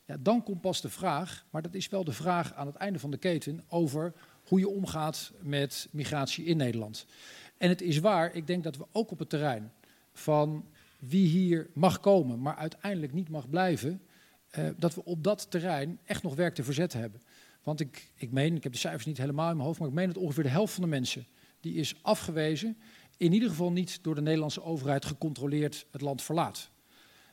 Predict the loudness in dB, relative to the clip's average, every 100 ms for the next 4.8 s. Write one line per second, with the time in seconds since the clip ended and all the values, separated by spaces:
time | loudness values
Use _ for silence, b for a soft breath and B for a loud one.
0 | b 0 0 2 2 4 4 4 2 2
1 | 0 4 6 8 4 0 -6 -4 0 2
2 | 0 -2 -2 -2 -4 -10 -8 -2 0 0
3 | 0 0 2 4 8 6 6 0 0 2
4 | 2 2 0 -2 -2 -2 -6